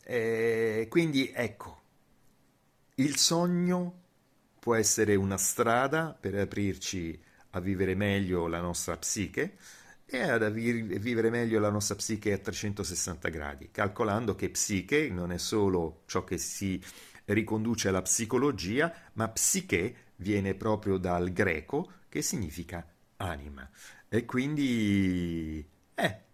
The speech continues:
immagina cosa può significare essere più a contatto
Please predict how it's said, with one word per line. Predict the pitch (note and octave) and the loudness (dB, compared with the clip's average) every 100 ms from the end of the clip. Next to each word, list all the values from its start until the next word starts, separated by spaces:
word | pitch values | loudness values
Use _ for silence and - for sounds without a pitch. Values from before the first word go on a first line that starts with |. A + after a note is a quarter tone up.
| - | -10
immagina | B2+ C#3+ B2 A#2 B2 G#2+ | -4 2 2 2 2 2
cosa | A2+ A#2 G#2 G#2+ G2 F#2+ F2+ - - - _ - | 4 2 6 6 6 6 2 -2 -20 -20 _ -2
può | B2 A#2+ A#2 | 4 6 8
significare | A2 - A2+ G#2+ A#2 A2 G#2 G2+ G2+ G2 | 6 0 -2 -4 -2 2 4 4 4 4
essere | F#2 - F#2 F2+ F2+ E2+ - - _ | 2 2 2 4 2 0 -6 -20 _
più | - B2 | 2 4
a | A2 | 4
contatto | - B2+ B2 A#2+ - D#2 - _ G#2 G#2 | 2 -2 -2 -2 -2 -2 -4 _ -2 -2